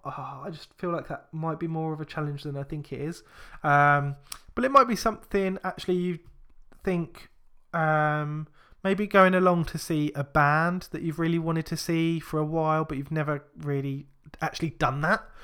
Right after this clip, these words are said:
Maybe going out of your way to book a ticket for somewhere, going along and, um, having that opportunity. Maybe you've wanted to try a new sport or activity for a long time,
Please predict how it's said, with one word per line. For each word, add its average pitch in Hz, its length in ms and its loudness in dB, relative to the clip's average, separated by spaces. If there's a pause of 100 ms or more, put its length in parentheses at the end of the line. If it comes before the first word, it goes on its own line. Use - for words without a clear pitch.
(320)
Maybe 160 160 2
going 170 220 6
out 151 140 4
of 143 120 -2
your 160 80 6
way 151 220 4
to 147 200 0
book - 240 -2
a 151 60 -4
ticket - 340 -8
for 151 80 -4
somewhere, 143 460 0
going 147 260 2
along 139 380 2
and, 135 240 -6 (400)
um, 127 400 -4 (100)
having 156 280 -4
that - 100 -4
opportunity. 147 800 -4 (160)
Maybe 175 180 2
you've 175 120 0
wanted 180 180 0
to - 100 -8
try 165 320 4
a 165 60 4
new 160 200 2
sport 147 460 0
or 143 140 0
activity 156 540 -2
for 165 180 0
a - 20 4
long 160 140 2
time, 175 460 0